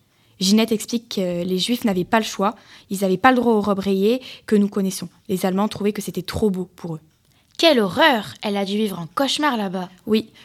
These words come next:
Speaker 1: je pense qu'on peut affirmer que Ginette a vécu un cauchemar sans fin dans les camps. Elle dormait dans des baraques où elle et plusieurs centaines de femmes étaient entassées sur des lits, six par étage. Pour faire leurs besoins, là aussi, c'est dans une grande baraque.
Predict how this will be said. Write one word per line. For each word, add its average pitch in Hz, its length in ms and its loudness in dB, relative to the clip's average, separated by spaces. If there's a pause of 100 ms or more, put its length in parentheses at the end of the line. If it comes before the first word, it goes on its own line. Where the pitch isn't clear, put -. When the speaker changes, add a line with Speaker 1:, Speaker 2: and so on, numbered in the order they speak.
Speaker 1:
je - 120 -12
pense 226 180 0
qu'on 220 140 -2
peut 208 140 -2
affirmer 196 380 -2
que 190 280 -2
Ginette 196 340 -2
a 190 60 -2
vécu 185 260 -4
un 180 80 -6
cauchemar 240 480 2
sans 220 180 -2
fin 202 220 -2
dans 180 80 -4
les 170 120 -4
camps. - 180 -14 (380)
Elle 190 160 0
dormait 214 260 2
dans 196 100 0
des 196 160 0
baraques 208 460 2
où 185 200 -6
elle 220 140 4
et 185 60 2
plusieurs 226 360 -2
centaines 254 440 2
de 214 80 2
femmes 214 320 2
étaient 202 160 -2
entassées 180 340 -6
sur 202 180 -8
des 185 120 -4
lits, 156 160 -8 (180)
six 269 320 -2
par 208 160 4
étage. 175 420 -4 (560)
Pour 226 140 -2
faire 233 140 4
leurs 220 140 2
besoins, 226 320 4 (340)
là 202 160 6
aussi, 254 320 0 (200)
c'est - 160 -10
dans 208 140 2
une 202 140 2
grande 233 280 4
baraque. 190 400 -2